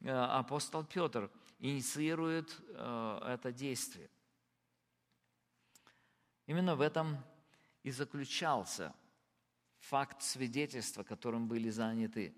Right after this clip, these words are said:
двенадцать апостолов. В общем, не только двенадцать, все сто двадцать потом, и потом больше и больше количество людей.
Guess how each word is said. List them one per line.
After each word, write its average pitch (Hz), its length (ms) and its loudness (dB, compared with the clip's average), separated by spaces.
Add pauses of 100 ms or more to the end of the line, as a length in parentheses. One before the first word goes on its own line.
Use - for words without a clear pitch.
двенадцать 110 520 -4
апостолов. 107 460 -8
В 135 40 -4
общем, 175 240 -4
не 180 100 0
только 196 300 0
двенадцать, 92 560 -12
все 135 200 -4
сто 143 220 -2
двадцать 139 580 2
потом, 76 380 -12
и 98 60 -16
потом 131 420 -4
больше 160 400 2
и 175 40 0
больше 185 380 2
количество 107 500 -4
людей. 98 280 -4